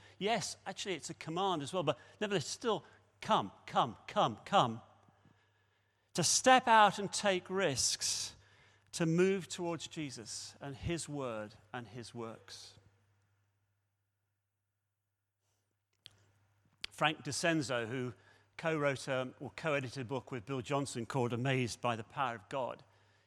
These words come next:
he said these words, "God wants his children to catch the vision of moving in his power to change others' lives and to tell all people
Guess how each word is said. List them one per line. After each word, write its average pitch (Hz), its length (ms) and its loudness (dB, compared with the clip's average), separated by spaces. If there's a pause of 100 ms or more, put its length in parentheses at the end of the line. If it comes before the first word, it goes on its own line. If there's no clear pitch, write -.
he 156 220 -6
said 165 340 -2
these 139 240 -4
words, - 400 -14 (1600)
"God 165 280 6
wants 165 280 0
his 143 180 -8
children 139 720 -4
to 123 240 -10
catch - 760 0 (600)
the 139 80 -4
vision 120 680 -2
of 120 200 -4
moving 131 800 -2
in 139 220 -4
his 123 300 -8 (120)
power 147 500 -8 (600)
to - 80 -12
change 165 640 -2
others' 135 380 -4
lives - 840 -6 (680)
and 131 140 -6
to 131 80 -8
tell 190 420 4
all 165 120 0
people 113 540 -6